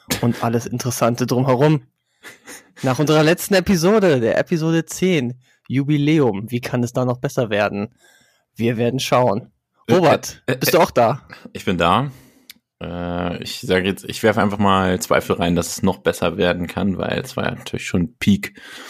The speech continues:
Speaker 2: Aber
Speaker 1: Peak erreicht, es geht jetzt
Speaker 2: <laughs>
Speaker 1: bergab. Die nächsten Episoden werden immer
Speaker 2: <laughs>
Speaker 1: weniger.
Speaker 2: Nach zehn Folgen hatten wir unseren Peak und jetzt mal schauen.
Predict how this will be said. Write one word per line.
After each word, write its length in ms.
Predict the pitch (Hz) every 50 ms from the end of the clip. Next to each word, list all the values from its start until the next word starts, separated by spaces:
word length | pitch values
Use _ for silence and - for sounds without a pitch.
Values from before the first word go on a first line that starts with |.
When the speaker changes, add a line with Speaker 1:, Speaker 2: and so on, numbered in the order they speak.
| - - - - - - -
Speaker 2:
Aber 380 | - 87 87 85 87 87 87 87
Speaker 1:
Peak 220 | 82 135 180 - -
erreicht, 460 | 160 165 143 156 151 151 160 - -
es 120 | - - -
geht 140 | 156 143 139
jetzt 360 | 143 131 - - - - 117 107
Speaker 2:
<laughs> 100 | 101 -
Speaker 1:
bergab. 400 | - 143 139 - 107 123 127 - - - -
Die 100 | 156 139
nächsten 260 | 143 147 151 - 151
Episoden 460 | 143 143 - 156 139 147 156 147 143 143
werden 160 | 139 131 -
immer 360 | - 143 139 135 131 131 135 -
Speaker 2:
<laughs> 40 | -
Speaker 1:
weniger. 500 | 147 139 135 127 127 120 123 120 123 135 - - - - - -
Speaker 2:
Nach 120 | 95 98
zehn 180 | - 117 113 101
Folgen 280 | - 104 104 98 95 95
hatten 180 | 95 - 92 92
wir 100 | 90 87
unseren 240 | 87 87 87 80 -
Peak 240 | - 104 101 101 -
und 140 | 92 90
jetzt 420 | 85 85 85 82 - - - - _ _ _ _ _
mal 200 | - 92 95 87
schauen. 380 | - - - - 85 85 82